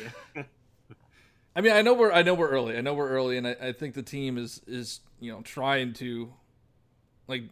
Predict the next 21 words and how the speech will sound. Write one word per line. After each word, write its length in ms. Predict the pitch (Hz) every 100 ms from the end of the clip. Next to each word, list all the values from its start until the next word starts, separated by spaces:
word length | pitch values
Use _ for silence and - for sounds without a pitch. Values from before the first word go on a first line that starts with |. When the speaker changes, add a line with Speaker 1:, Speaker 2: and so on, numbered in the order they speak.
| -
Speaker 2:
Tony, 400 | 156 160 175 123
the, 300 | 117 117 110
the 160 | 117 113
director, 500 | 110 117 131 131 107
he's, 440 | 120 127 104 - _ _ _ _ _ _ _ _ _ -
you 100 | 117
know, 220 | 90 110 _ _ _ _ _ 123
he's 220 | 139 120
very 280 | 131 127 120
active 380 | 131 - 113
on 160 | 107 107
Twitter. 500 | - 123 123 120 117 _ _ _ _ _
Speaker 1:
Oh, 80 | 110
yeah. 160 | 95 - _ _ _ -
Speaker 2:
And 140 | 120
he's, 280 | 123 110 -
you 200 | 127 120
know, 100 | 117 117
he's 140 | 117
trying 240 | 139 127
to 140 | 113